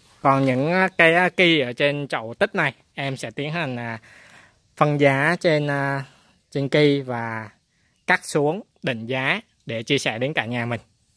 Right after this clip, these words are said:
Bây giờ thì em đã phân giá trên những cái cây, à, này rồi.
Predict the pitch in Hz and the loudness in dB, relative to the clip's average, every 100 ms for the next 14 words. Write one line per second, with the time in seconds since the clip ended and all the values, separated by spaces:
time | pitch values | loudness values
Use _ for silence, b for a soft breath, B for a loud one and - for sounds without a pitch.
0 | _ _ _ _ _ _ _ _ _ _ | _ _ _ _ _ _ _ _ _ _
1 | _ _ _ _ _ _ _ _ _ _ | _ _ _ _ _ _ _ _ _ _
2 | _ _ _ - - - - - - - | _ _ _ -14 -10 -8 -8 -8 -10 -10
3 | - - - - - - - - - - | -10 -10 -10 -8 -8 -6 -6 -8 -10 -12
4 | - - - 170 170 160 151 147 156 160 | -12 -12 0 4 6 6 6 4 4 2
5 | 139 123 139 160 165 175 160 151 143 143 | 0 0 0 2 2 2 0 2 4 4
6 | 160 185 175 156 151 131 127 156 185 165 | 2 2 2 0 0 -4 -2 0 4 4
7 | 156 156 151 147 143 127 127 120 | 4 4 2 2 2 2 2 0